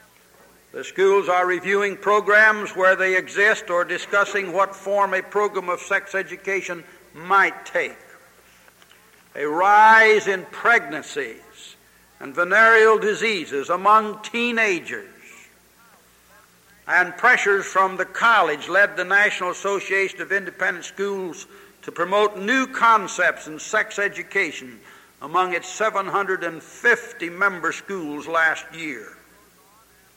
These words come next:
And then it goes on, and, uh,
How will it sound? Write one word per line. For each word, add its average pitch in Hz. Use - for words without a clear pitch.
And 131
then 208
it 214
goes 202
on, 202
and, 185
uh, 180